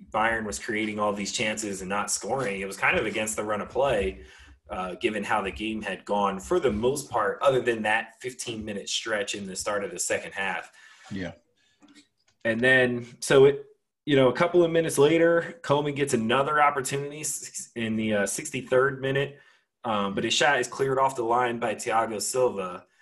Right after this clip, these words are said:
Speaker 2: Yeah,
Speaker 1: Uh,
Speaker 2: at first look, first look at that, that looks like that's going in,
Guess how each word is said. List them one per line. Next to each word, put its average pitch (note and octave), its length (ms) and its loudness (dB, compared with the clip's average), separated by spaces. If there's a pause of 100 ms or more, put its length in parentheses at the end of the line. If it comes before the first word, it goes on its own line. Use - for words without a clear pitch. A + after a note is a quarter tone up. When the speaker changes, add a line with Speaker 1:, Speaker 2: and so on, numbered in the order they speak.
(260)
Speaker 2:
Yeah, A#2+ 180 0
Speaker 1:
Uh, A#2+ 40 2
Speaker 2:
at C3 200 2
first C#3+ 240 2
look, C3 180 2
first D#3+ 240 0
look G3 180 2
at E3 120 2
that, B2+ 120 6
that B2 140 6
looks C#3+ 220 0
like C#3+ 160 4
that's B2 180 2
going A#2+ 340 4
in, G#2+ 260 0